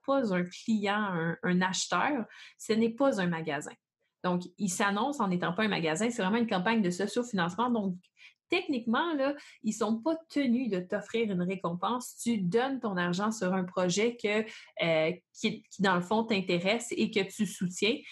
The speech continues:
mais la récompense, c'est un plus. Ce qui veut dire que si jamais le, le, ils ont obtenu assez d'argent de financement pour le jeu,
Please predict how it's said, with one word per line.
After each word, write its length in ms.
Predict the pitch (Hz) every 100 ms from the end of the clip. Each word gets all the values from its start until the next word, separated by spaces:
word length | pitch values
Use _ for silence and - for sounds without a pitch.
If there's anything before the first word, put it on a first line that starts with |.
| - -
mais 200 | 208 269
la 100 | 269
récompense, 600 | 202 196 196 247 302 -
c'est 120 | 226
un 120 | 190 165
plus. 500 | - - 185 - -
Ce 80 | -
qui 100 | 247
veut 120 | 247
dire 180 | 254 381
que 160 | 320 214
si 240 | - 269
jamais 340 | 254 233 285 339 311 -
le, 240 | 214 220 - - _ _
le, 420 | - 202 202 196
ils 140 | 196 202
ont 200 | 196 196
obtenu 440 | - 196 208 233
assez 200 | 294 285
d'argent 320 | 254 220 233 254
de 100 | 185
financement 540 | 226 202 185 208 247 240
pour 180 | 233
le 160 | 202 185
jeu, 380 | 175 202 269